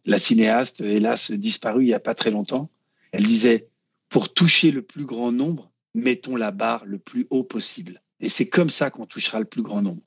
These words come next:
C'est pas en méprisant les gens ou en assurant notre intérêt immédiat. Les gars, mettez la barre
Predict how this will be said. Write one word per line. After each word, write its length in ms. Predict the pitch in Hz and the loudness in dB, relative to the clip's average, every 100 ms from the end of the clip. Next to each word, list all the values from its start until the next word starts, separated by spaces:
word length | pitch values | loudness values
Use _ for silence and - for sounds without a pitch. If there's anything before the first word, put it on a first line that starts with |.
| _ _ _ - - - | _ _ _ -20 -16 -2
C'est 300 | - 123 - | 2 2 2
pas 360 | 165 165 202 - _ _ - | 2 4 2 -4 _ _ -6
en 120 | 110 | -2
méprisant 760 | 123 160 160 151 135 135 135 _ - | 0 0 -2 -6 -4 -4 -6 _ -12
les 180 | 113 110 | -4 -2
gens 320 | 104 123 175 _ _ _ | -2 -4 -6 _ _ _
ou 300 | 135 135 147 - | -2 0 0 0
en 540 | 120 131 123 110 113 | 0 0 0 0 2
assurant 480 | 127 - 139 127 139 | 0 0 0 0 2
notre 240 | 127 - | 0 -2
intérêt 400 | 113 - 113 113 | -6 -2 0 2
immédiat. 420 | 110 107 98 104 - _ - | 2 0 0 -2 -4 _ 0
Les 140 | 127 | 2
gars, 320 | 123 135 127 _ _ _ | 4 2 0 _ _ _
mettez 340 | 113 127 131 | 0 0 0
la 120 | 117 | -2
barre 280 | 104 107 - | -2 -4 -6